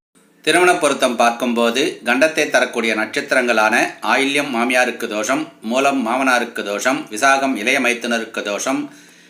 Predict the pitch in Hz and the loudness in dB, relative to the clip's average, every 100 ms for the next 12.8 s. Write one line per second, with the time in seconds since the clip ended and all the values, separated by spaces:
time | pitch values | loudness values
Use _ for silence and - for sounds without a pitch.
0 | _ 135 135 139 135 123 131 131 120 117 | _ -2 0 2 2 0 -2 -2 -2 -2
1 | 113 110 - 104 104 98 135 156 104 110 | -4 -4 -8 -6 -4 -2 -2 -4 -6 -4
2 | 110 107 160 - - 139 160 156 127 139 | -2 -2 -4 -6 -6 -4 0 0 0 -2
3 | 135 123 117 117 104 110 104 - 117 147 | -2 -4 -4 -6 -8 -4 -4 -4 -4 -2
4 | 160 110 117 110 101 101 110 104 104 - | 0 0 0 -4 -4 -2 -2 -4 -8 -16
5 | _ _ 107 104 113 147 - 117 147 127 | _ _ -2 0 0 0 0 -2 0 -2
6 | 113 113 113 98 95 110 143 110 110 110 | -2 -6 -6 -6 -2 0 0 -2 -4 -4
7 | 123 123 123 110 117 143 135 107 107 98 | -4 -2 -2 -2 -2 -2 -2 -2 -2 -6
8 | 95 127 160 - - - _ - 131 135 | -6 -6 -6 -6 -16 -20 _ -2 0 0
9 | 139 131 107 110 107 85 80 - _ _ | -2 0 2 4 2 0 -10 -20 _ _
10 | _ _ _ _ _ _ _ - - - | _ _ _ _ _ _ _ -20 -20 -20
11 | - - - - 135 147 160 185 - 123 | -20 -20 -14 -2 2 4 2 0 -4 2
12 | 131 143 139 127 117 113 139 | 4 4 4 4 4 4 2